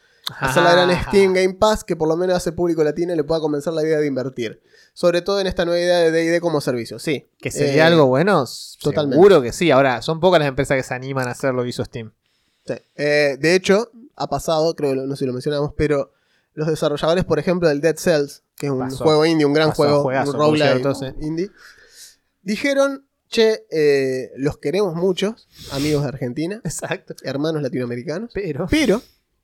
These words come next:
Speaker 1: nos dimos cuenta que el juego vendió, por decir un número,
Speaker 2: Son
Speaker 1: quinientas mil unidades, de las cuales, en Argentina, quinientas mil unidades de las cuales solo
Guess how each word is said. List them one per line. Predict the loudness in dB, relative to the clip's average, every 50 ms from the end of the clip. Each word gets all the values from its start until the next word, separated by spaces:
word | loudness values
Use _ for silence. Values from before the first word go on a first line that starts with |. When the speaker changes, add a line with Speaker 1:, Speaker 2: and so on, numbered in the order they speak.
| _ _
Speaker 1:
nos | -2 2 2
dimos | 4 4 4 2 2
cuenta | 2 2 0 0 -2 -6 -6
que | -4 -4 -4 -2
el | -4 -4
juego | -4 0 2 4 4
vendió, | 4 4 4 4 4 4 4 2 -2 _ _ _ _ _ _ _ _ _ _ _ _ _ _ _ -20 -20 _
por | -6 -6
decir | -2 0 2 2
un | 4 4
número, | 2 0 -2 -4
Speaker 2:
Son | -6 -4
Speaker 1:
quinientas | 0 2 2 2 2 0 0 0
mil | 0 0 2 2
unidades, | 2 4 4 4 2 0 -2 -4 -4
de | -2 0 0
las | 0 0
cuales, | 0 2 2 4 4 2 -2 -4 -8 -16 _ _ _ _ _ _ _ _ _ _ _ _ _ _
en | -2 -2 0
Argentina, | 0 0 0 0 0 2 2 2 2 0 -2 -6 -12 _ _ _ _ _ _ _
quinientas | 0 2 2 2 2 0 0
mil | 0 2 2
unidades | 2 2 2 2 2
de | 2 2
las | 0 -2 -4
cuales | -2 0 2 2 2 2 0 -2 -4
solo | 0 2 4 6 6 6 4 4 2